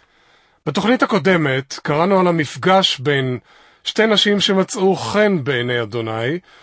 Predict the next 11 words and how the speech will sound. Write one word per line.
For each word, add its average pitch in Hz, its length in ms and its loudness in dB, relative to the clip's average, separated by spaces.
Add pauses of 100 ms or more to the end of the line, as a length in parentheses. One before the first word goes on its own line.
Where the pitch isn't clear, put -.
(260)
והוא 208 200 4
ברך 190 420 4
אותן 160 460 0 (460)
בפרי 185 340 0
בטן 175 420 0
שלא 165 380 0
כדרך 147 440 -2
הטבע, 131 560 -2 (840)
ולמטרה 190 540 4
מיוחדת 175 680 0
במינה. 117 480 -4